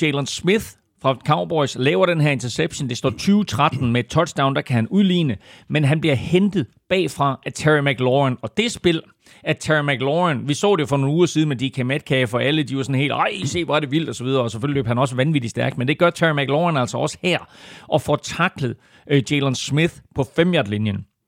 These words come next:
Dallas står stadigvæk og presser på touchdown, jamen, så kan de udligne, men de ender på de tre næste downs med minus seks yards, og ender med at måtte sparke et field goal. Og det vil sige, at i stedet for tyve tyve, så står det tyve seksten.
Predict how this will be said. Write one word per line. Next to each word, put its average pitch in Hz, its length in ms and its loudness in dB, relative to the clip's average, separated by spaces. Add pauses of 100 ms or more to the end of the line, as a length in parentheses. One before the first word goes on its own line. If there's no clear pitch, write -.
(760)
Dallas 175 260 4
står 160 240 0
stadigvæk 165 320 2
og 127 100 0
presser 123 260 0
på 151 280 2
touchdown, 139 420 2
jamen, 117 120 -2
så 143 80 0
kan 131 100 0
de 127 60 2
udligne, 147 280 2
men 123 80 0
de 156 280 -2
ender 196 240 -2 (280)
på 151 220 6
de 131 140 -2
tre 180 220 -2
næste 160 260 0
downs 151 280 -2
med 147 100 4
minus 170 340 2
seks 175 220 -4
yards, 147 360 -4 (600)
og 170 200 4 (640)
ender 196 180 0
med 165 100 0
at 151 180 -6
måtte 143 140 -2
sparke 143 240 -2
et 139 60 -14
field 196 180 -6
goal. 127 180 -6 (420)
Og - 140 0
det 220 80 2
vil 170 80 -2
sige, 175 140 -4
at - 20 -2
i 156 40 -4
stedet 156 160 -2
for 120 60 -6
tyve 180 220 -2
tyve, 190 340 0
så 165 100 -6
står 165 160 2
det 143 80 -6
tyve 190 240 -2
seksten. 156 540 -4